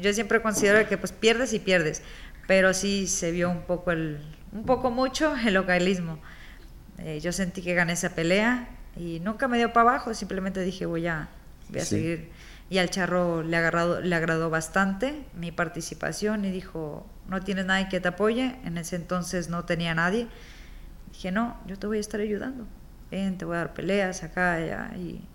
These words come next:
Speaker 1: la verdad me fue muy bien también con él. Hice varias peleas con boxeadoras buenas, que noqueé como a, a tres, creo, de allá, con buen récord, boxeadoras
Speaker 2: Ujú.
Speaker 1: que nunca habían noqueado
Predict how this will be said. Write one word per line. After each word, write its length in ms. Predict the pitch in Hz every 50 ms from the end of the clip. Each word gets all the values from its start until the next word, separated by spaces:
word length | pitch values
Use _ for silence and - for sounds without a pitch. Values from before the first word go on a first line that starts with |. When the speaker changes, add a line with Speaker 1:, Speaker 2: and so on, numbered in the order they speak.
| - - - - - - - - - - - -
Speaker 1:
la 80 | 143 156
verdad 240 | 156 160 175 170 170
me 80 | 170
fue 140 | - - 165
muy 160 | 165 160 160
bien 180 | 160 160 156 156
también 280 | 160 156 156 156 151
con 180 | - - 156 160
él. 180 | 175 185 170 165
Hice 200 | 170 - - 165
varias 260 | 160 165 170 170 160
peleas 320 | - - 165 170 170 160
con 140 | - 180 170
boxeadoras 600 | 165 156 - - 165 151 156 160 165 165 160 - - - - - - - - - - -
buenas, 600 | 160 185 208 220 220 247 262 277 269 269 - -
que 840 | - - 165 160 160 156 147 151 151 143 139 147 143 - 147 143 147 147 151 151 147 143 151
noqueé 520 | 156 165 160 156 - - 160 160 160 156 -
como 300 | 170 160 160 160 151 151
a, 280 | 147 139 131 135 - - -
a 160 | 151 156 -
tres, 320 | - 160 165 185 196 - -
creo, 200 | - 196 196 202 202
de 100 | 185 180
allá, 320 | 170 170 185 214 254 262 - - - - - - - - - - - - - -
con 180 | - 156 156 151
buen 160 | 165 170 165
récord, 420 | 175 175 185 185 185 190 190 185 190
boxeadoras 500 | 180 170 160 - - 180 156 160 170 180 -
Speaker 2:
Ujú. 60 | -
Speaker 1:
que 80 | 180 175
nunca 260 | 175 180 175 - 180
habían 180 | 175 175 170
noqueado 560 | 170 165 160 - 190 202 208 214 233 247 269